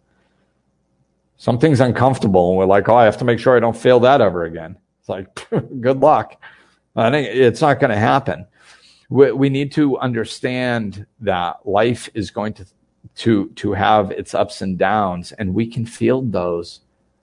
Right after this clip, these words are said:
It's not that big of a deal. Emotional pain, the emo-, the emotional pain that we feel that we're trying to protect ourselves from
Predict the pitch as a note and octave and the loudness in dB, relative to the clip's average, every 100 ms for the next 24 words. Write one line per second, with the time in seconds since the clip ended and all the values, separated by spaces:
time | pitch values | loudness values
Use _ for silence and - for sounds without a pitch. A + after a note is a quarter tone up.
0 | _ - B2+ - C#3 - C#3 B2+ B2+ A#2 | _ -8 -6 0 0 2 2 2 2 2
1 | A2+ B2+ G#2+ - - - - _ A#2+ A2 | 4 4 2 0 -12 -20 -20 _ 0 4
2 | B2 F3 - F3+ E3+ - B2+ C3+ C3 A2 | 4 4 0 -2 -2 -2 -2 0 0 0
3 | G#2+ A2 C3+ D#3 - G2+ A#2+ A2 B2 E3+ | 0 2 2 2 -4 -2 0 2 4 2
4 | - B3+ - C3+ C#3+ D3 A#2+ E2+ A#2+ B2 | 2 -2 -2 -4 -4 -2 -2 -2 -2 -4
5 | - A#2+ A#2 C3 F#2 G#2 - A#2 G#2+ G2+ | -2 2 4 4 2 -2 -2 -4 -4 -8
6 | F#2+ G#2 - B2 C#3+ D#3 D#3 - E3 E3 | -2 -2 0 -2 0 0 0 -2 0 0